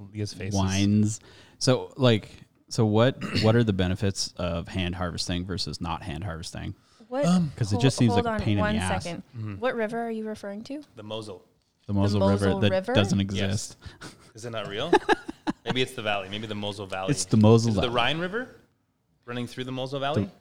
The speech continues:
Speaker 1: How, okay, how
Speaker 2: Is
Speaker 1: big
Speaker 2: it the
Speaker 1: is the
Speaker 2: Rhine or the Rhone?
Speaker 3: No,
Speaker 1: The Rhine.
Speaker 3: they're
Speaker 1: Oh, no.
Speaker 2: 'Cause Rhone is, like,
Speaker 1: The
Speaker 2: 'cause
Speaker 1: Rhine
Speaker 2: that river
Speaker 1: River.
Speaker 2: runs through all of Europe.
Speaker 3: So the Mosel and the Rhine River connect, but the
Speaker 2: Oh.
Speaker 3: Rhine
Speaker 1: Ah.
Speaker 3: River is the most well known.
Speaker 1: 'Cause it
Speaker 2: What's
Speaker 1: does,
Speaker 2: that?
Speaker 3: So
Speaker 1: it does connect.
Speaker 3: depending on
Speaker 2: What's that forest?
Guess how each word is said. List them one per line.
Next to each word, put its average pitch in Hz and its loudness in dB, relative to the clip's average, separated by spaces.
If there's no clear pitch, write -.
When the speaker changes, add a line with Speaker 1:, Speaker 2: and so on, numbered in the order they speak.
Speaker 1:
How, 123 2
okay, 127 0
how 123 2
Speaker 2:
Is 110 0
Speaker 1:
big 123 6
Speaker 2:
it - 2
the 123 8
Speaker 1:
is 101 6
the 95 2
Speaker 2:
Rhine 104 4
or 131 8
the 101 6
Rhone? 90 4
Speaker 3:
No, 285 0
Speaker 1:
The 208 -8
Rhine. 202 -4
Speaker 3:
they're 254 -4
Speaker 1:
Oh, 117 -2
no. 120 -4
Speaker 2:
'Cause 104 0
Rhone 110 8
is, 104 4
like, 95 2
Speaker 1:
The - -14
Speaker 2:
'cause 110 -2
Speaker 1:
Rhine 147 8
Speaker 2:
that 117 2
river 123 8
Speaker 1:
River. 92 2
Speaker 2:
runs 95 4
through 98 2
all 92 2
of 85 -8
Europe. - -6
Speaker 3:
So 226 -2
the 214 -4
Mosel 214 -2
and 208 -6
the 190 -6
Rhine 180 -6
River 165 -10
connect, - -14
but - -6
the - -
Speaker 2:
Oh. 196 2
Speaker 3:
Rhine 180 2
Speaker 1:
Ah. 196 -4
Speaker 3:
River 185 -2
is 180 -6
the 180 -10
most 165 -8
well 156 -10
known. 151 -10
Speaker 1:
'Cause - 0
it 120 2
Speaker 2:
What's 170 4
Speaker 1:
does, - -
Speaker 2:
that? - -
Speaker 3:
So 214 0
Speaker 1:
it 202 -4
does - -2
connect. 196 0
Speaker 3:
depending 190 -2
on 170 -6
Speaker 2:
What's 160 0
that 165 2
forest? 113 -4